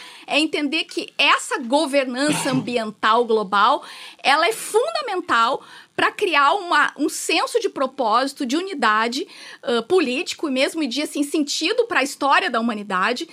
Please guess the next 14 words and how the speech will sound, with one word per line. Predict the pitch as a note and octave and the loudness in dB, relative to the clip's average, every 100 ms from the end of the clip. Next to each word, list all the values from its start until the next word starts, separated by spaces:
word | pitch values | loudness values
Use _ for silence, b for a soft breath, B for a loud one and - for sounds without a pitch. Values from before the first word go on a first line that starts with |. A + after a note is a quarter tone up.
| B B B | B B B
saindo | - G#4+ F4 G4 D5+ D5 | 0 2 4 2 0 2
de | G#4+ | 2
uma | G#4 | 2
disputa | D4 - - D#4+ D#4+ | -2 -6 -2 -2 0
que | C4+ D#4+ | 0 2
ainda | C4+ A#4 | 2 2
era | F#4 | 2
real | F4+ C#4 A#3 D4 F4 | 2 2 4 4 2
entre | C#4+ C4+ | -2 -4
capitalismo | A#3+ - A3 A3+ B3+ B3+ | -8 -2 -2 -2 -2 0
e | A3 | 2
alguma | A3+ A3+ C4 B3 | 2 4 4 4
outra | A#3 A3 A3 G#3+ | 4 2 -2 -4
coisa, | G#3 G3 A#3 D#4 | -2 0 0 -2